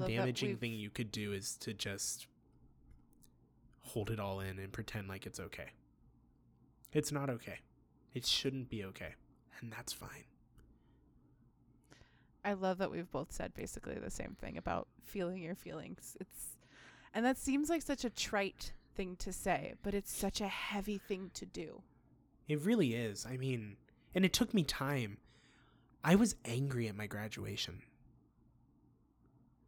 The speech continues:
Speaker 1: Yeah, reasonable. Understandable.
Speaker 2: I was
Speaker 1: It's
Speaker 2: angry as I was watching all
Speaker 1: hard.
Speaker 2: of these,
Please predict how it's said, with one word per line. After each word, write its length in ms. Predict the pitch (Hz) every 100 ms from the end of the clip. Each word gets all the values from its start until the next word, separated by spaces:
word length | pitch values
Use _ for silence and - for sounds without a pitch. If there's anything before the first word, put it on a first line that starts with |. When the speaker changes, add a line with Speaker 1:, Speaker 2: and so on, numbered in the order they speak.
| - - -
Speaker 1:
Yeah, 240 | 226 294 226
reasonable. 580 | 196 240 311 262 - 196 -
Understandable. 800 | 220 262 - 208 247 330 - - - - _ _ 139
Speaker 2:
I 100 | 151
was 180 | 156
Speaker 1:
It's 120 | - 135
Speaker 2:
angry 440 | 135 135 143 135
as 140 | 120 120
I 60 |
was 160 | 117 117
watching 400 | 113 117 113 -
all 80 | 220
Speaker 1:
hard. 240 | 247 240
Speaker 2:
of 120 | 120
these, 520 | 120 117 104 - -